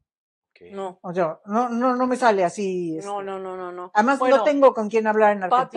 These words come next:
Speaker 2: Pato Borghetti sigue, sigue teniendo el acento
Speaker 1: Sí, sí,
Speaker 2: argentino.
Speaker 1: sí.
Speaker 2: Y luego, y, y habla y platica y se le sale el acento argentino.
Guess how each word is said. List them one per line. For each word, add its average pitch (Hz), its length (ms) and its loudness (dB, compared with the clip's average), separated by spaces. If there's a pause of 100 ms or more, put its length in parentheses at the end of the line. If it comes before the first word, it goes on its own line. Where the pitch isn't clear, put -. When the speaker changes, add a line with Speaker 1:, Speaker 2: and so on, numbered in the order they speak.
Speaker 2:
Pato 247 200 4
Borghetti 220 920 -8
sigue, 196 520 -8
sigue 190 260 -14
teniendo 175 380 -12
el 190 80 -8
acento 151 400 -12
Speaker 1:
Sí, 139 80 -16
sí, 165 60 -18
Speaker 2:
argentino. 165 460 -14
Speaker 1:
sí. 131 220 -20 (200)
Speaker 2:
Y 175 160 -18
luego, 165 520 -4
y, 160 280 -14
y 165 220 -12
habla 170 340 -6
y 196 60 -6
platica 165 640 -8
y 160 100 -12
se - 140 -20
le 139 160 -16
sale 147 340 -12
el 156 160 -14
acento 143 380 -20
argentino. 147 640 -18